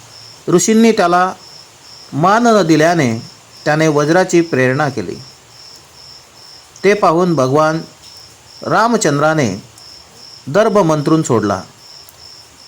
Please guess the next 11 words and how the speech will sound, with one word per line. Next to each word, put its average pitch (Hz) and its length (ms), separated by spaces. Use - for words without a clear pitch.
त्या 196 140
दर्भात 160 380
मी 160 160
प्रकट 156 420
होऊन 139 280
ते 185 120
वज्र 180 360
गिळून 151 360
टाकले. 90 500
त्यामुळे 165 540
यज्ञ 175 440